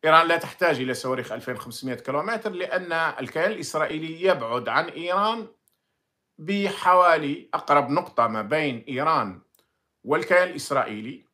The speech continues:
اللي هي في الشمال الغربي لإيران هي حوالي ألف كيلومتر.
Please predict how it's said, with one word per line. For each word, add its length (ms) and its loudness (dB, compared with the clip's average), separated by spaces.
اللي 180 -4
هي 60 -4
في 60 -8
الشمال 320 0
الغربي 600 0
لإيران 1000 -4
هي 140 4
حوالي 360 6
ألف 180 0
كيلومتر. 600 -8